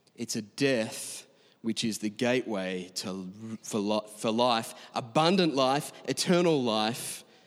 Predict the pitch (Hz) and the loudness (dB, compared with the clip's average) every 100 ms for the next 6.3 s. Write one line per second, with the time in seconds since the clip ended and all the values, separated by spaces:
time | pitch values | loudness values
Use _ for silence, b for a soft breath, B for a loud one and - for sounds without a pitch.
0 | b - 110 110 113 - 113 107 101 - | b -2 0 2 0 -6 -6 -4 -4 -4
1 | - 98 85 - - _ _ _ _ _ | -6 -6 -6 -14 -20 _ _ _ _ _
2 | _ _ _ _ _ _ _ _ _ _ | _ _ _ _ _ _ _ _ _ _
3 | _ _ _ _ _ _ _ _ _ _ | _ _ _ _ _ _ _ _ _ _
4 | _ _ _ _ _ _ _ _ _ _ | _ _ _ _ _ _ _ _ _ _
5 | _ _ _ b b b b _ 120 135 | _ _ _ b b b b _ -2 2
6 | 160 180 - | 2 2 0